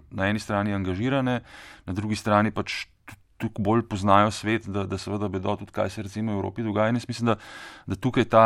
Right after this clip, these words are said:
eh, to neko čezatlantsko, eh, sodelovanje, ne,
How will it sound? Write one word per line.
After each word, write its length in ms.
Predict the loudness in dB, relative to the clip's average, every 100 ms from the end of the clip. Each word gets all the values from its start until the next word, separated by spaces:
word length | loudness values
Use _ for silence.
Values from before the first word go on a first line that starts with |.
| 8
eh, 420 | 2 -10 -18 -16 -14 -14
to 140 | -4 0
neko 240 | 0 0 -2
čezatlantsko, 840 | 0 0 0 2 2 0 0 2
eh, 840 | 4 2 -2 -2 0 0 -2 -10
sodelovanje, 760 | -10 -6 -2 2 4 4 2 0
ne, 180 | 0